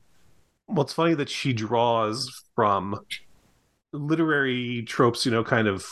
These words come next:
past and present, you know, where you, there's obviously stuff with, you know, again, a, a person who comes into a native culture, you know, there's a lot of that kind of stuff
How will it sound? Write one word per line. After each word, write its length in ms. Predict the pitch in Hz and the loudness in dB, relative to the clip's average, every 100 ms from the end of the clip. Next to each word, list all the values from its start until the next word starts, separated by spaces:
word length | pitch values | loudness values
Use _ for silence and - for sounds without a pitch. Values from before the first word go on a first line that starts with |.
| - - | -16 -2
past 360 | 120 117 - | 0 0 0
and 120 | 120 | -4
present, 580 | - 117 110 107 104 - | 0 2 2 2 0 -2
you 60 | 113 | 0
know, 200 | 104 98 | 2 2
where 140 | 101 | 2
you, 260 | 101 101 - - - - | 0 -2 -8 -16 -12 -4
there's 400 | 107 107 113 - - - - _ - | 0 0 0 -4 -10 -16 -18 _ -6
obviously 760 | 131 131 123 117 139 120 120 | -2 0 0 0 0 2 0
stuff 420 | 110 - 123 107 120 | -2 2 2 2 0
with, 200 | 104 - | 0 2
you 60 | |
know, 240 | 101 95 98 | 2 2 2
again, 300 | 107 113 107 | 2 0 2
a, 180 | 104 | 0
a 40 | 117 | 0
person 380 | - 127 - 120 | 2 2 2 -2
who 100 | 117 | -2
comes 260 | 127 113 | 2 2
into 320 | 107 113 113 | 2 0 0
a 40 | 107 | 2
native 300 | 120 110 110 | 2 0 0
culture, 800 | - 147 - - 143 139 131 127 | 0 0 -2 -2 0 2 2 0
you 100 | 123 | -2
know, 260 | 117 107 | -2 0
there's 200 | 107 101 | 0 0
a 40 | 98 | -2
lot 320 | 101 104 104 | 2 4 4
of 100 | 101 | 2
that 200 | 110 107 | 0 0
kind 180 | - 104 | 0 -2
of 60 | |
stuff 280 | - 107 101 | 2 2 2